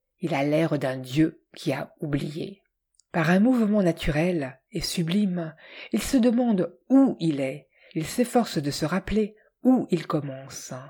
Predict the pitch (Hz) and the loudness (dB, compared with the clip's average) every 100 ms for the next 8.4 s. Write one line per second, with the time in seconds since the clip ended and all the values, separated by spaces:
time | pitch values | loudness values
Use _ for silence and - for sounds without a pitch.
0 | _ _ _ _ _ _ _ _ _ _ | _ _ _ _ _ _ _ _ _ _
1 | 170 151 - 151 - 226 214 156 151 151 | -4 -2 -2 -2 -2 -2 0 -2 0 2
2 | 151 147 160 185 208 - 143 - - - | 2 4 0 0 -4 -8 -12 -14 -18 -6
3 | 156 170 175 - 170 151 196 220 - 147 | 0 0 0 4 4 4 -2 -4 -4 -6
4 | 131 - - - 156 - 185 202 - 214 | -6 -12 -8 0 0 2 2 2 0 0
5 | - 160 156 - 156 190 175 156 - 175 | -2 -2 -2 -2 0 4 4 4 -4 -8
6 | - 190 185 180 170 156 156 147 135 131 | -6 0 2 2 2 0 0 -2 -2 -4
7 | 123 147 165 _ _ _ _ _ _ - | -8 -10 -14 _ _ _ _ _ _ 2
8 | 156 151 151 - | 4 4 0 -4